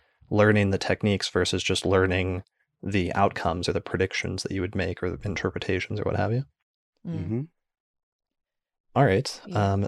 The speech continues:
Speaker 1: that sounds good. I think we can, we can leave it at that. So we've knocked out two questions. So thanks to Ashley and to Rob for submitting those two.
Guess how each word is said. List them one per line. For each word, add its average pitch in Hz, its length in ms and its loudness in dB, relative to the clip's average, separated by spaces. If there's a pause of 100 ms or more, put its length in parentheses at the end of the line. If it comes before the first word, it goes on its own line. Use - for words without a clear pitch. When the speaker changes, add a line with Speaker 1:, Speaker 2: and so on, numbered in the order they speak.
Speaker 1:
that 104 160 4
sounds 95 320 4
good. 117 340 8
I - 40 0
think 117 180 2
we 104 100 4
can, 95 340 2
we 117 120 2
can 107 160 4
leave 104 160 6
it 104 80 4
at - 120 4
that. 101 240 6
So - 100 2
we've 104 100 2
knocked 98 240 2
out 90 140 2
two - 140 -2
questions. 104 580 0
So 104 80 -2
thanks 98 280 -2
to 95 360 -2
Ashley 95 400 0
and 92 120 -2
to 90 80 0
Rob 92 340 2
for 95 220 0
submitting 98 500 0
those 123 280 6
two. 104 360 0